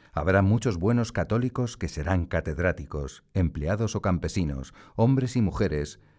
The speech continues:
que servirán fielmente a la Iglesia como cristianos cien por cien". También en esos primeros años, cuando tiene que dar el impulso inicial al Opus Dei recién fundado, él reside en Madrid como sacerdote extradiocesano.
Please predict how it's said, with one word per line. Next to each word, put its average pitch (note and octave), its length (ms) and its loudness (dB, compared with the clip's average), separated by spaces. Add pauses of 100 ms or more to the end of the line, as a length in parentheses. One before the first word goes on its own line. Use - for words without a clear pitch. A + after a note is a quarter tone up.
(260)
que G2 100 2
servirán G2+ 540 2
fielmente F#2 680 0
a D2+ 120 0
la B1+ 100 -6
Iglesia F#2+ 560 -2 (220)
como E2+ 240 4
cristianos G#2 680 -2 (140)
cien E2+ 380 -2
por C#2 160 -10
cien". A#1 400 -10 (720)
También G#2+ 640 2
en E2 160 0
esos F#2 260 0
primeros F2 420 2
años, C#2+ 420 -2 (360)
cuando G#2 260 2
tiene C#3 280 2
que G2+ 140 -2
dar A2 180 2
el F#2+ 120 2
impulso D#2+ 600 0
inicial D#2+ 480 0
al E2 120 2
Opus F2 280 -2
Dei F2 240 2
recién F2+ 400 0
fundado, G2+ 540 0 (540)
él A2 180 4
reside A#2+ 420 0
en A2+ 120 4
Madrid G2 460 2
como E2 260 0
sacerdote E2+ 720 -2
extradiocesano. D#2+ 1080 -4